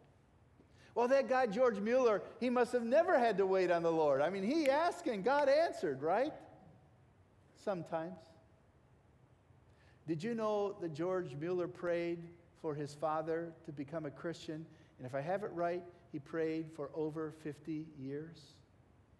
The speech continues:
If it's not fifty, it's decades.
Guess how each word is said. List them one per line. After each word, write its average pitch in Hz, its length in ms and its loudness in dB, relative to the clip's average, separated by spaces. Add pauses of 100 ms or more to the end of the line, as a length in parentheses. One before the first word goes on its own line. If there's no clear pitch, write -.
(1200)
If 127 80 -8
it's 139 120 -10
not 185 240 -6
fifty, 175 340 -4
it's 127 120 -6
decades. 143 880 -6